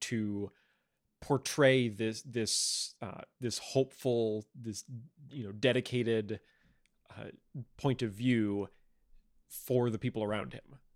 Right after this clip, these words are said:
And, and he's, you know, he, he, he is thinking about his own pains and the very slim chance that, that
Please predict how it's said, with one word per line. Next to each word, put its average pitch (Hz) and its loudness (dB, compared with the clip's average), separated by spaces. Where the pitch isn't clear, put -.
And, 110 2
and 110 -2
he's, 117 -2
you 123 -14
know, 107 -12
he, 127 -12
he, 113 -10
he 110 -8
is 107 -6
thinking 123 -2
about 117 2
his 120 2
own 113 0
pains 120 -2
and 110 2
the 104 0
very 123 4
slim 120 0
chance 113 -2
that, 110 -2
that 110 -2